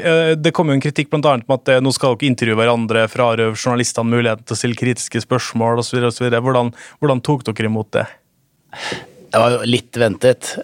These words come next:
Speaker 2: eh, og, og ja, vi sa at vi ikke skulle sende ut, eh, pressemeldinger mer, men vi la jo ut innholdet vårt på vår egen webside, så det var jo ikke sånn det at, det var jo ikke slutt, vi skulle jo ikke slutte å kommunisere. Men vi,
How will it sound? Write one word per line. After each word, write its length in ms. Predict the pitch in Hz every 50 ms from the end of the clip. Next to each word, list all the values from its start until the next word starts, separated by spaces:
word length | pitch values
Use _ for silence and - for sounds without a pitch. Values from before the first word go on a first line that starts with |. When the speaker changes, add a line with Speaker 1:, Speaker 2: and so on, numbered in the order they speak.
| -
Speaker 2:
eh, 540 | 120 113 113 110 107 107 107 110 110 107 107 - - 113
og, 640 | 110 110 110 107 110 107 107 107 107 107 104 101 95 -
og 140 | 98 107 110
ja, 380 | 107 107 107 107 101 101 104 113 110
vi 60 | 113 107
sa 140 | - 104 101
at 280 | 104 - _ - - 107 107
vi 140 | 110 110
ikke 160 | 104 - - -
skulle 240 | - - 98 101 104
sende 300 | - 117 95 90 95 95
ut, 140 | 95 - -
eh, 80 | 104 98
pressemeldinger 560 | - 110 101 - 98 90 87 85 92 95 95 98
mer, 160 | 107 110 113 107
men 100 | 104 104
vi 80 | 104
la 140 | 104 101 92 104 120
jo 80 | 135
ut 400 | 113 107 104 101 101 - - - - - - - - - - - - _ _ _ _ _ -
innholdet 380 | 117 104 95 92 90 87 90 98
vårt 260 | 98 - - - - -
på 140 | - 104 95 92 98 95 95 95
vår 100 | 98 95 87
egen 160 | 87 90 95 92
webside, 400 | 85 - - - 92 90 101 98
så 80 | 95
det 80 | 98 101
var 140 | 98 87 -
jo 20 |
ikke 160 | - 113 110 107 107
sånn 240 | 107 104 98 95 90
det 80 | 90
at, 140 | 87 90 -
det 80 | - 101
var 80 | 98
jo 60 | 90 -
ikke 100 | 113 110 -
slutt, 260 | - - 127 - - _ _
vi 140 | - 104 -
skulle 180 | - 110 90
jo 60 | 92 -
ikke 100 | 92 -
slutte 400 | - - - - _ - 78 78
å 60 | -
kommunisere. 560 | 90 95 101 101 - 107 92 85 110 143 - - - - - - - - - - - - - - - 117
Men 220 | 120 117 117 117 117 113 113 110 110 110 113
vi, 100 | 117